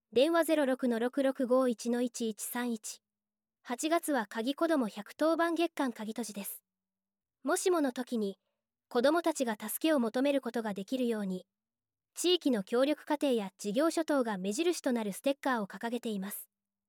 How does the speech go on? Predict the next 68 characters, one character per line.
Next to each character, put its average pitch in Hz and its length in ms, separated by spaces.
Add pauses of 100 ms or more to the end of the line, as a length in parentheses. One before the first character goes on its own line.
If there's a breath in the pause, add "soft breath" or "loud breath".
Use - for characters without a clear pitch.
(140)
学 220 240
校 330 200
や 320 140
家 311 200
の 339 120
近 330 240
く 302 100
の 226 120
鍵 220 260
子 330 120
ど 311 120
も 233 80
百 - 240
当 349 220
番 311 180
の 240 100
家 214 180
鍵 277 200
閉 285 120
じ 233 140
を 208 60
探 196 260
し - 80
て 240 100
み 240 120
ま 247 80
し - 120
ょ 233 80
う。 214 60 (680)
ま 214 140
た、 240 240 (600)
西 233 260
成 349 180
区 339 120
で 277 120
は 202 140
新 320 160
た 311 120
な 214 120
協 240 200
力 285 220
家 277 160
庭、 220 140 (480)
事 214 160
業 294 160
所 302 180
を 247 80
随 269 240
時 294 100
募 262 120
集 262 200
し - 80
て 240 120
い 220 80
ま 208 120
す。 - 180 (500)
問 285 200
い 330 60
合 330 80
わ 320 80
せ、 - 220 (480)
保 247 120
健 330 220
福 - 180
祉 - 140
課、 330 100
か 339 120
っ - 20